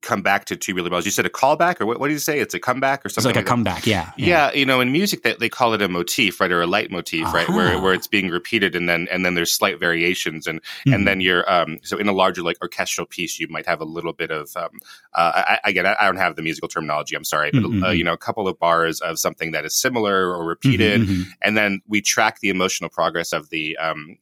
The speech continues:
Speaker 1: of the piece overall,
Speaker 2: Yeah.
Speaker 1: like, through the tiny little changes. And that's,
Speaker 2: Yeah.
Speaker 1: that's basically how film works. You know, film, film is very similar to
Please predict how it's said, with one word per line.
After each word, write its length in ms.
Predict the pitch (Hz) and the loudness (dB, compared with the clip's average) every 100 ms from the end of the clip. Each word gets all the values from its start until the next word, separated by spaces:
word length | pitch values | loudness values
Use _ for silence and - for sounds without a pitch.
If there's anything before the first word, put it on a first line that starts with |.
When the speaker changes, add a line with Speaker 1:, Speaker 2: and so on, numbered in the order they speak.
| - | -10
Speaker 1:
of 140 | 82 | -10
the 60 | 82 | -10
piece 440 | - 127 90 - - | -4 0 0 -2 -6
overall, 460 | 90 87 123 90 | -4 0 4 4
Speaker 2:
Yeah. 220 | 107 80 | 4 0
Speaker 1:
like, 200 | 69 85 - - - | -4 -6 -6 -18 -16
through 220 | - 104 | -2 0
the 100 | 90 | 0
tiny 280 | 90 - 95 | -2 -2 -2
little 180 | 87 80 | -2 -4
changes. 460 | - 92 87 76 78 | -2 -2 -2 -6 -2
And 220 | 104 101 - - | -2 -2 -6 -4
that's, 200 | 302 349 | -2 -2
Speaker 2:
Yeah. 80 | - | -2
Speaker 1:
that's 180 | - 330 | -2 0
basically 300 | - - 147 | 0 0 2
how 120 | 123 | 2
film 260 | 101 117 104 | 4 4 4
works. 240 | 101 87 | 2 2
You 40 | 95 | -2
know, 80 | 95 | 0
film, 320 | 131 120 107 | 2 0 0
film 160 | 120 110 | 0 0
is 80 | 85 | 0
very 180 | 92 | 0
similar 380 | 85 139 120 87 | 0 -2 0 -2
to 340 | 85 87 78 | -2 -4 -6